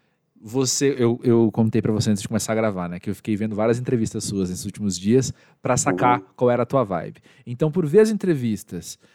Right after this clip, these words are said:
Speaker 1: pelo que a gente já conversou aqui hoje, mas, obviamente, por ouvir seu disco novo, acima de qualquer coisa, acho que esse disco é o que mais grita isso. Se eu fosse te resumir em uma palavra só, seria sensibilidade. Você é um cara muito sensível.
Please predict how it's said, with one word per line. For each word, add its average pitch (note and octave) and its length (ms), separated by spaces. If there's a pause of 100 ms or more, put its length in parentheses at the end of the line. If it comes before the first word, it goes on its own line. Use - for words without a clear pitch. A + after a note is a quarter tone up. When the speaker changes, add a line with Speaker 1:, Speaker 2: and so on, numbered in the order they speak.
(300)
Speaker 1:
pelo D#3 200
que D3+ 80
a D3+ 40
gente F#3 160
já G3 80
conversou D#3+ 440
aqui - 200
hoje, G2 460 (460)
mas, D3+ 260 (100)
obviamente, C#3+ 1120 (200)
por D3+ 140
ouvir D3+ 240
seu F3 140
disco D3+ 280
novo, B2+ 600 (920)
acima - 340
de D3+ 60
qualquer C3+ 220
coisa, D3+ 320
acho C#3 120
que D3 80
esse C#3 120
disco B2+ 300 (260)
é C3 80
o C3 60
que - 80
mais C#3 240
grita B2 380
isso. G2 280 (240)
Se - 160
eu G3+ 40
fosse F4+ 200
te C#4+ 80
resumir G#3 320
em F3 60
uma A#3 100
palavra G3+ 300
só, G#3 120
seria A3 360 (100)
sensibilidade. G#3+ 960 (480)
Você - 120
é A3 40
um G#3+ 40
cara A3+ 180
muito G3 240
sensível. A2 500